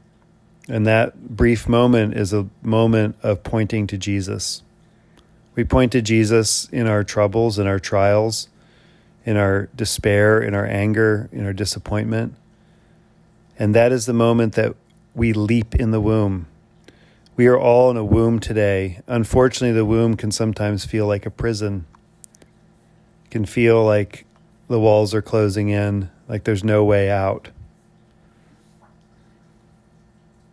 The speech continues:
And the reality is that there is a way out, and that is called birth, another painful process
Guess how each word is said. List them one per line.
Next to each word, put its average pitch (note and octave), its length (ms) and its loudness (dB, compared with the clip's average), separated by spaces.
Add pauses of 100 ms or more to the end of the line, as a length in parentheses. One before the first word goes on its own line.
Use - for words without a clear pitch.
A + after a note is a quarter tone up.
(400)
And A#2 80 2
the A2+ 80 4
reality A#2 460 4
is G#2+ 260 -2
that G2+ 140 -2
there A#2+ 120 0
is C3+ 160 2
a A2+ 60 0
way F#2 200 0
out, F#2 320 -2 (200)
and A#2 120 -8
that G#2+ 120 -2
is G#2+ 160 -4
called A2 320 0
birth, G#2+ 500 0 (160)
another G#2 380 0
painful G#2 500 0
process G2 760 -2